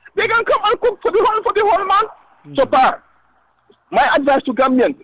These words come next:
Speaker 1: any
Speaker 2: Mm-hmm.
Speaker 1: situation that arise,
Speaker 2: Mm-hmm.
Speaker 1: let them use their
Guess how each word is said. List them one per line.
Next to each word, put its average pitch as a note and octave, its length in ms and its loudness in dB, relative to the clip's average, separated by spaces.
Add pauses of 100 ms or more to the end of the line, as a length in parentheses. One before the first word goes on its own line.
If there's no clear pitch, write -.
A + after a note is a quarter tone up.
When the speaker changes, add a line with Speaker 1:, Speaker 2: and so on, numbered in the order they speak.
(100)
Speaker 1:
any C#4+ 180 2
Speaker 2:
Mm-hmm. - 120 -2
Speaker 1:
situation C4 360 0
that B3+ 140 -2
arise, G#3+ 380 2 (100)
Speaker 2:
Mm-hmm. C3 300 -20 (520)
Speaker 1:
let A#3 260 2
them A#3 200 -2
use A3+ 340 -4
their G3+ 240 -2